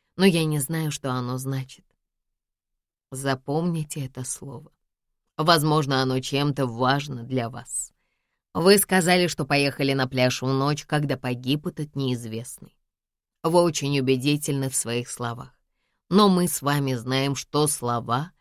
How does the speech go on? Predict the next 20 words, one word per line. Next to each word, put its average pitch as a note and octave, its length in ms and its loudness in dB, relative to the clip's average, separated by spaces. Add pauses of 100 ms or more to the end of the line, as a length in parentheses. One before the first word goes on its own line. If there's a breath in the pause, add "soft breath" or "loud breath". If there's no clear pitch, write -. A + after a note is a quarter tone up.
(460)
подобны D#3+ 640 2 (240)
поверхности D3 840 0
воды. D3 400 -4 (800)
В D#3 160 0
них F3 320 2
отражается C#3 720 -2
лишь A#2+ 260 -4
то, D3+ 240 0
что D#3 240 -4
мы C3 180 0
показываем. A#2+ 800 -8 (460)
Покажите D#3+ 580 2
мне D#3 280 2
иную, D3+ 340 2
Сьюзан, C3+ 560 0
более C#3+ 340 2
честную, B2 640 -6 (460)
более A3+ 360 6
доверчивую, G3+ 840 -2
смелую. A#2+ 580 -4